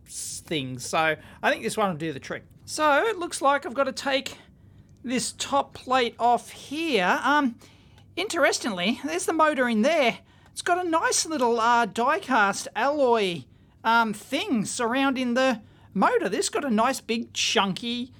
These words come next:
um, thing that holds the motor in place. I like that. Um, that's, I guess, to stop any movement, uh, vibration or whatever, to dampen it. Whatever that's doing, um, it's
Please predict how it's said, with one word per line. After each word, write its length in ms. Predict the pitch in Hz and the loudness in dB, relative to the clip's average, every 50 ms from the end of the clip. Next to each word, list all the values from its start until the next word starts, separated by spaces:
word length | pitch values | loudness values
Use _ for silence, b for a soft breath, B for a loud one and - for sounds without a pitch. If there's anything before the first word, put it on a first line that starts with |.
| b b b b - | b b b b -4
um, 360 | 262 254 262 269 269 254 - | 0 2 2 2 2 -2 -6
thing 260 | - - - 294 294 | -10 -10 -8 -6 -2
that 160 | 285 294 - 226 | -2 -2 -2 0
holds 260 | 262 302 302 - - | -2 -2 -4 -4 -8
the 60 | 320 | -6
motor 520 | 311 311 330 440 466 415 277 175 156 143 _ _ _ - | -2 0 2 2 4 4 4 2 2 -4 _ _ _ -8
in 140 | 220 220 202 | -6 -6 -6
place. 360 | - - 208 180 170 - - | -2 0 0 0 0 0 -4
I 80 | 196 190 | -4 -2
like 280 | 220 294 392 427 - - | 0 -2 -2 -2 -2 0
that. 260 | 262 302 - - - | 0 0 0 0 0
Um, 240 | 226 247 240 220 196 | 0 2 2 0 -2
that's, 420 | 208 196 185 175 - - - - - - - - - | -4 -4 -4 -4 -8 -10 -10 -12 -14 -14 -16 -12 -10
I 180 | 175 175 156 139 - - - - | -10 -10 -12 -12 -18 -20 -18 -4
guess, 260 | - 202 190 190 - - | 0 0 0 0 -2 -8
to 100 | - 190 | -8 -8
stop 340 | - - - 214 185 220 214 | -8 -2 0 0 0 2 0
any 340 | 202 196 190 180 170 143 B B B B B B B | 0 0 0 0 -2 -4 B B B B B B B
movement, 520 | - 180 196 254 294 233 - 381 381 370 - | 0 2 2 2 2 0 -4 -4 -6 -6 -2
uh, 260 | 190 208 220 214 208 202 | -2 2 4 4 4 2
vibration 760 | 180 202 214 214 208 185 226 247 262 262 - 302 254 262 240 | 2 0 -2 -2 0 0 0 0 0 -2 -4 -4 -4 -4 -2
or 140 | - 240 262 | -2 -2 -2
whatever, 440 | 277 269 294 330 359 415 415 392 403 B B B B B - | 0 -2 -2 -2 0 0 -2 -2 -4 B B B B B -6
to 100 | 262 247 | -6 -4
dampen 440 | 165 214 233 285 320 349 - 427 453 | 0 2 2 2 0 -2 -4 -2 -2
it. 160 | 480 466 - - | -2 -4 -6 -10
Whatever 680 | 277 208 208 196 196 202 - 254 277 415 466 427 359 226 | -16 -14 -12 -12 -14 -10 2 2 2 2 4 -2 -2 0
that's 240 | 254 233 - - | 0 0 0 -2
doing, 420 | - 247 381 466 285 180 180 220 - - | -2 2 2 2 2 2 -2 -4 -6 -4
um, 280 | - 302 359 392 392 381 - - - | -4 -2 -2 -2 -2 -6 -12 -10 -4
it's 380 | - 403 392 - - - - | -4 -2 -2 -4 -14 -14 -12